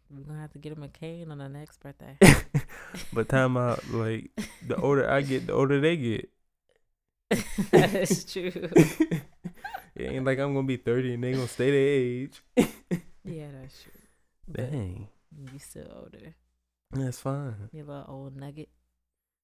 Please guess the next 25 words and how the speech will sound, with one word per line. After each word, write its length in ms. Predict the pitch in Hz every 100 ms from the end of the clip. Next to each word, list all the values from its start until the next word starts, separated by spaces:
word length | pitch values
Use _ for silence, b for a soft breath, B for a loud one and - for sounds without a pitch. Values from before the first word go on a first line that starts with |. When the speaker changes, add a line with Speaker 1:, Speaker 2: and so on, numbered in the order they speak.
| _ -
Speaker 2:
That's 200 | 107 -
fine. 420 | - 104 104 110
Be 160 | 113 104
an 80 | 104
old 540 | 98 101 104 104 -
nugget. 380 | 107 101 104 - _ _ -
Speaker 1:
Let 100 | 151
me 80 | 147
go 80 | 147
ahead 280 | 143 143 139
and 120 | 143
start 320 | - - 175
getting 220 | 143 143
him. 360 | 143 139 135 143 _ _ _ _ _ _ _ _ _ _ _ -
Speaker 2:
I 160 | 113 143
ain't 200 | 151 123
got, 260 | 117 76 -
but, 160 | - -
like, 300 | - - - _ _ _ _ _ _
I 40 | 127
mean, 240 | 113 110
I 60 | 131
still 280 | - 110 101
got, 220 | 104 -
like, 220 | 98 -